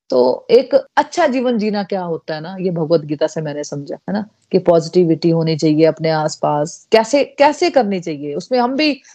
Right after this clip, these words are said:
भागीदार हो सकते हैं ना। ये नहीं कि दूसरा ही कोई पॉजिटिव रहेगा तो भी मैं खुश रहूंगी, मैं भी तो कर सकती हूँ ना, पॉजिटिविटी, अ, क्रिएट कर सकती हूँ कि मेरे आसपास का वातावरण ऐसे हो कि मेरे आसपास जो भी लोग आए वो पॉजिटिव रहें, वो अच्छा फील करें।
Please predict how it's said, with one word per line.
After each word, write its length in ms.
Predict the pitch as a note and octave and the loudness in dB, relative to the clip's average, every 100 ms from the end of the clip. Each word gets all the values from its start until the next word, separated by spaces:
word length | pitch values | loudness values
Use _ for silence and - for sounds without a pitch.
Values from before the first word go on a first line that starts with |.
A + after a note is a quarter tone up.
| _ F#3 | _ -6
भागीदार 480 | G3+ F#3 G3 F3+ | -2 2 2 2
हो 60 | E3 | 0
सकते 320 | C#3+ D#3+ - | -2 -8 -8
हैं 40 | G#3 | -6
ना। 80 | |
ये 160 | A#3+ B3+ | -4 -4
नहीं 100 | D4 | -4
कि 120 | E4 | -4
दूसरा 380 | A#3+ C4 C4+ D4+ | -2 -4 2 2
ही 80 | C#4+ | 4
कोई 160 | C#4+ | 0
पॉजिटिव 640 | C#4 C4 A#3+ A#3 C4 B3 - _ A3+ | 2 2 2 -2 -6 -6 -12 _ -2
रहेगा 380 | A#3+ B3 B3 A#3+ | 2 2 2 2
तो 120 | C4 | 2
भी 80 | C4 | 2
मैं 140 | B3 | 0
खुश 260 | B3+ A#3 G#3+ | -2 -2 -4
रहूंगी, 320 | G#3+ G3 G3+ - | -4 -6 -10 -2
मैं 180 | G#3+ A#3+ | 2 2
भी 80 | C#4+ | 0
तो 120 | F4 | 0
कर 120 | C#4+ | 0
सकती 340 | C4+ B3+ - | 0 -6 -4
हूँ 100 | B3+ | -4
ना, 100 | F4 | -2
पॉजिटिविटी, 1040 | F#4+ B3+ A3+ A3+ B3 A3+ G#3 A3+ A3+ A#3 A3+ | 2 4 2 0 -4 -4 -6 -6 -4 -6 -6
अ, 380 | - - - - - _ | -8 -12 -14 -20 -20 _
क्रिएट 300 | B3+ B3+ B3 | 4 6 6
कर 140 | - A3+ | 2 -4
सकती 360 | A3+ G#3 - | -4 -8 -8
हूँ 120 | A3 A3 | -8 -6
कि 120 | A#3+ | 0
मेरे 240 | A3 C4 | 2 4
आसपास 460 | C#4+ B3+ - A#3 A#3 | 4 0 -2 -4 -2
का 100 | A#3 | -2
वातावरण 440 | G#3 G#3 G3 G#3 | -2 -2 -4 -4
ऐसे 220 | G3+ F#3 | -6 -4
हो 140 | G3+ F3+ | -4 -4
कि 180 | A3 G#3+ | -4 -4
मेरे 260 | G3 A3+ | 0 2
आसपास 460 | A#3 G3+ G3+ G#3 G3+ | 2 2 0 -2 -2
जो 200 | F3 G3 | -2 -2
भी 120 | A3+ | 0
लोग 280 | G#3+ F#3+ F3+ | 0 0 -2
आए 220 | F3 G3+ - - _ F3 | -6 -10 -18 -20 _ -2
वो 120 | F#3+ | -2
पॉजिटिव 560 | F#3 E3+ D#3+ F3 F#3+ | 2 0 0 -2 -2
रहें, 340 | F3 E3+ F3 F3 | 0 -2 -4 -2
वो 200 | E3 A3 | 4 4
अच्छा 440 | - - - D#4 | 4 -2 2 2
फील 380 | A#3+ - A#3 A3 | 2 -2 -2 0
करें। 280 | G3+ F3 | 0 -2